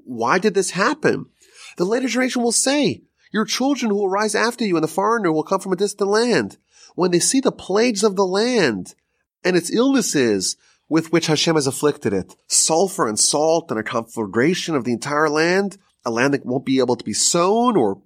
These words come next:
won't have anything sprout from it, no grass will arise from it, like the upheaval of Sodom and Gomorrah.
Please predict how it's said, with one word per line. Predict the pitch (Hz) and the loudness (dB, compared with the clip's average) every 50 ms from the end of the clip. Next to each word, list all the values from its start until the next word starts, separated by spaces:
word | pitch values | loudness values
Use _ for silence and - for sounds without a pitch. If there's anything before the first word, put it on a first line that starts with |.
| _ | _
won't | - 117 127 139 143 135 - - | -4 0 0 0 0 -2 -6 -10
have | 127 120 113 | -8 -4 -2
anything | 135 131 131 131 110 | -2 -2 -2 -4 -6
sprout | - - - 139 160 196 226 - | -6 -6 -2 0 0 0 0 -2
from | 220 214 196 | -2 0 0
it, | 190 175 - | -2 -2 0
no | 135 131 127 | 0 0 0
grass | 101 - 107 113 147 180 - - | 0 0 0 0 0 0 -2 -2
will | 175 165 | -2 0
arise | - - 147 190 202 | 0 0 0 -2 -2
from | - 202 196 | -4 -4 -2
it, | 196 196 185 - _ _ - - - - | -2 -2 -2 -4 _ _ -20 -20 -14 -4
like | - 185 196 | -2 -2 0
the | 190 190 | 0 -2
upheaval | 143 127 180 233 269 302 302 | -2 -2 -4 -4 -2 -2 -2
of | 254 - | -2 -2
Sodom | - 233 233 269 285 277 | -2 -2 -2 0 -2 -2
and | 254 | -2
Gomorrah. | 262 240 233 262 294 349 392 392 285 156 104 73 | -2 -2 -2 -2 -2 0 0 -2 -2 -2 -4 -8